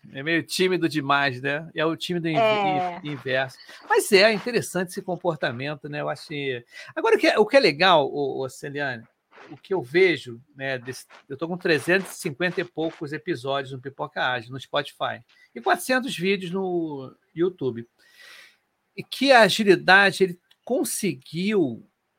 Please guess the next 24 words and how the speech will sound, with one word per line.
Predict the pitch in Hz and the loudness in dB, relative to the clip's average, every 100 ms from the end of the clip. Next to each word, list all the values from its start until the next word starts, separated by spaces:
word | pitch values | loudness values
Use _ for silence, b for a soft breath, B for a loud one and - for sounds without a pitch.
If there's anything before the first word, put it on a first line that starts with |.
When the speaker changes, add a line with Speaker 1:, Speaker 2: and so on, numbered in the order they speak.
| _ _ | _ _
Speaker 1:
fazer | - 202 180 - 202 | -2 0 0 -2 2
essa, | 208 208 202 190 139 - | 2 2 0 0 -8 -16
com | 170 | -6
que | 220 | -6
pessoas | 208 202 - 220 220 - | 2 0 4 6 6 2
transacionassem | 240 240 185 226 226 247 185 180 214 208 | 0 0 4 4 4 2 2 2 2 0
pra | 175 170 | -2 -2
agilidade. | 151 151 135 135 135 - | -2 -6 -4 -4 -6 -10
Muita | 160 220 359 - | -10 -10 -4 -4
gente | 143 185 202 _ - - 151 _ _ | -4 -8 -12 _ -20 -20 -20 _ _
saiu | - - 185 208 | -8 -4 -2 -2
de | 208 190 | -2 -2
outras | 180 180 139 123 | -2 -2 -2 2
áreas | 165 190 156 - B B B B _ | 4 4 0 -6 B B B B _
pra | 226 233 | -2 -2
ser | - 214 | -2 -2
agilista | 220 175 214 180 208 220 - | -2 -2 -6 -6 -6 -8 -6
ou | 160 | -6
trabalhar | 160 175 165 175 | -4 -2 -2 -2
com | |
agilidade, | 170 185 151 135 127 | -4 -4 -2 -2 -4
não | 185 | -6
é | |
isso? | 180 - - | -6 -8 -16